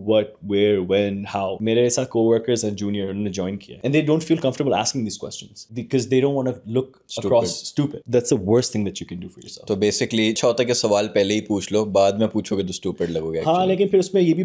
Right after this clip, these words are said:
Speaker 1: प-, होता है कि कुछ लोग चिढ़ जाते हैं, उनसे कहते हैं, "मेरे से सवाल क्यों पूछ रहे हो, खुद फिगर आउट करो ये।"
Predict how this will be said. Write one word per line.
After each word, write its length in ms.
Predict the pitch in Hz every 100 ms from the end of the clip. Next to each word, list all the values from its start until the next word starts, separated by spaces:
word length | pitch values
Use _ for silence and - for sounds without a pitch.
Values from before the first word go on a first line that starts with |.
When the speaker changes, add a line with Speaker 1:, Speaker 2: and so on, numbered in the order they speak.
| 175
Speaker 1:
प-, 200 | 156 - 127
होता 200 | 131 131
है 60 | 151
कि 80 | 143
कुछ 200 | 147 143
लोग 180 | 139
चिढ़ 140 | 135 127
जाते 300 | 131 120 107
हैं, 100 | 107
उनसे 200 | 123 127
कहते 200 | 123 120
हैं, 60 | 123
"मेरे 120 | 113
से 80 | 113
सवाल 240 | 117 107
क्यों 140 | 113
पूछ 240 | 110 101 -
रहे 60 |
हो, 60 | 95
खुद 100 | 107
फिगर 240 | - 104 98
आउट 180 | 87
करो 140 | - 90
ये।" 120 | 101